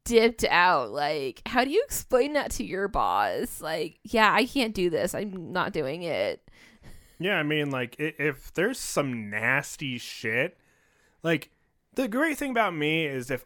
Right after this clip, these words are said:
Speaker 2: I do not feel safe going on any road, I can say, "Nope," and that's just the end of it.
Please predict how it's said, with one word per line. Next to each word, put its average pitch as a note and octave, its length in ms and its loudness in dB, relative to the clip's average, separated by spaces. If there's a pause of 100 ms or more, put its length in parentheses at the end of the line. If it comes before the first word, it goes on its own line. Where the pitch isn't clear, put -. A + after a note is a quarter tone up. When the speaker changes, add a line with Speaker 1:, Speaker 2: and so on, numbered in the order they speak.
Speaker 2:
I D3 160 4
do G3+ 100 -2
not G3 220 -2
feel E3+ 240 0
safe C3 540 -2
going C3+ 260 2
on B2 140 -2
any C3+ 240 -2
road, B2+ 500 -2 (220)
I D#3 140 2
can G3+ 140 -4
say, D3+ 280 0
"Nope," D#3+ 280 2 (160)
and E3 680 -2
that's C#3 320 0
just E3+ 180 -6
the F#3+ 80 0
end D#3 140 -2
of G2 80 -8
it. E2+ 140 -14